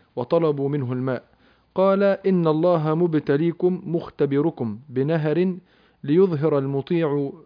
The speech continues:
ليظهر المطيع منكم والعاصي، وهو بين الأردن وفلسطين. فمن شرب منه"، أي من مائه، "فليس مني"، أي من أتباعي،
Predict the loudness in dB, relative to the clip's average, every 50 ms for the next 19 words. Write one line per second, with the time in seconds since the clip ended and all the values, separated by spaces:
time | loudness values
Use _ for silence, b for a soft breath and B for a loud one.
0 | _ _ -14 -6 -2 0 2 2 2 2 0 0 0 2 2 0 0 -2 -4 -4
1 | -2 0 0 0 0 0 -2 -2 -4 -4 -4 -4 -4 -2 0 0 0 2 0 0
2 | 0 -2 -6 -10 -12 -12 b b b b b b b b b -8 -4 0 0 0
3 | 2 2 0 0 0 0 -2 -2 -2 0 -2 -2 0 0 0 2 2 0 -2 -4
4 | -4 -4 -4 -4 -4 -8 -8 -6 -4 -2 -2 -2 -4 -6 -12 _ _ _ b b
5 | b b b b b _ -6 -2 0 2 2 2 2 2 2 2 4 4 4 4
6 | 2 2 2 0 0 0 0 -2 -4 -6 -4 -4 -2 -2 -2 -2 -2 -2 -2 -2
7 | -2 -2 -2 -2 -2 -2 0 0 0 0 0 0 0 0 0 -2 -2 0 0 0
8 | 0 0 0 -2 -4 -6 -6 -4 -4 -2 -2 -2 -4 -4 -6 -8 -8 -4 0 0
9 | 2 2 2 0 -2 -4